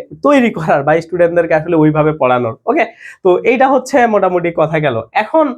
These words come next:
দেখি যে আসলে তোমাদের এই ইউনিটে তোমাদের কাট মার্কটা কেমন হইতে পারে বা প্রথম শিফটের। তো সত্যি কথা বলতে তোমাদের যে মানে এমসিকিউ অংশটা ছিল,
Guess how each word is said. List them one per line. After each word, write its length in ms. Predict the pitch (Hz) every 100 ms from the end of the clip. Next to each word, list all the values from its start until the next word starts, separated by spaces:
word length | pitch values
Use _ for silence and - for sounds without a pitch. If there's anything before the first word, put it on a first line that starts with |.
| - _ _ -
দেখি 300 | 175 175 247
যে 120 | 208
আসলে 340 | 214 190 196 190
তোমাদের 340 | 185 180 185
এই 180 | 185 196 202
ইউনিটে 380 | 185 196 262 269 - _ -
তোমাদের 240 | 175 180 180
কাট 200 | 208 214
মার্কটা 280 | 175 175 202
কেমন 300 | 196 165 165
হইতে 260 | 180 208 175
পারে 220 | 135 - -
বা 100 | 131
প্রথম 340 | 131 175 170 196
শিফটের। 400 | 185 180 208 294 - - _
তো 60 | 214
সত্যি 320 | 208 302 -
কথা 240 | 294 254 277
বলতে 300 | 294 285 202 214 - _ -
তোমাদের 380 | 202 208 220 202
যে 140 | 220 214 - - _
মানে 200 | 160 165 165 156 - _ -
এমসিকিউ 500 | 254 240 285 294 294
অংশটা 380 | 220 208 190
ছিল, 180 | 190 143